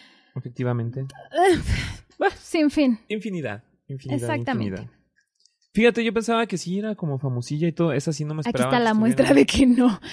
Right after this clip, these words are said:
Speaker 2: Es que nosotros porque somos frikis.
Speaker 1: Sí, tal vez. Puede ser.
Speaker 2: Ujú. Así que esas son las listas. Pero esto no acaba aquí. Porque busqué las listas de los más sobrevalorados.
Speaker 1: Ah, caray.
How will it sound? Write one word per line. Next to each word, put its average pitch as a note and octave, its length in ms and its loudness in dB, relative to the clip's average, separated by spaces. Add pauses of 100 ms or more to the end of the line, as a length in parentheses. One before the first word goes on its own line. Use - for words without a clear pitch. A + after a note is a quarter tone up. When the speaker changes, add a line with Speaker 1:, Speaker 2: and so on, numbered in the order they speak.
(100)
Speaker 2:
Es - 120 -2
que A4+ 120 -4
nosotros G4 240 2
porque C#4+ 200 2
somos C#4+ 240 4
frikis. G#3+ 420 -4 (340)
Speaker 1:
Sí, D3+ 400 0
tal B2 140 0
vez. A#2 260 -6 (280)
Puede A2+ 180 -6
ser. A2+ 300 -12
Speaker 2:
Ujú. A#3 360 -2 (1200)
Así G#3+ 220 -6
que - 220 -6
esas B3 360 -2
son A#3+ 220 2
las A3+ 140 2
listas. F#3+ 240 -2
Pero F4 280 4 (120)
esto D#4 240 6
no D4 100 10
acaba B3 200 2
aquí. C4+ 320 2 (640)
Porque C4+ 240 4
busqué B3+ 580 2
las A#3+ 240 0
listas C#4 400 2
de A#3+ 100 4
los G#3+ 220 0
más A#3 400 -2 (380)
sobrevalorados. G#3+ 1400 2 (260)
Speaker 1:
Ah, D#3 160 -2
caray. C#3+ 340 -2